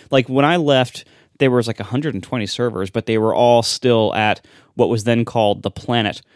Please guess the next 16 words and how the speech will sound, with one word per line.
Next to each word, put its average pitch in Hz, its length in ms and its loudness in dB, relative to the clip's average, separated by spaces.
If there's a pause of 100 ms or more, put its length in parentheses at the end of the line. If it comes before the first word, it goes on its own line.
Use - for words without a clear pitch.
(180)
uh, 98 200 -4
which 98 180 -6
was 107 100 -6
then 104 180 -4
later 104 220 0
bu-, 101 240 -6 (240)
became 107 300 -4
SoftLayer, 160 640 2
which 113 180 -4
later 113 180 0
became 104 320 -4
part 101 200 -4
of 95 80 -6
I 98 100 -2
B 98 160 -6
M. 117 300 0